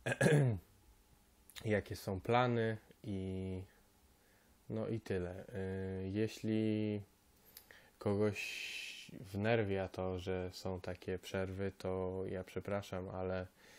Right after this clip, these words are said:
y, przerwy w nagrywaniu filmów są spowodowane tym, że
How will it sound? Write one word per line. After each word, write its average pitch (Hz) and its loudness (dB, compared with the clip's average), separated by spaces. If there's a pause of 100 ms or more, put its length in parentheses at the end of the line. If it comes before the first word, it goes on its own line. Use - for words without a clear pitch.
(340)
y, 90 0 (760)
przerwy 92 -2
w 92 -10
nagrywaniu 90 -2
filmów 92 -4
są 90 -6
spowodowane 92 -4
tym, 92 -6
że 92 -6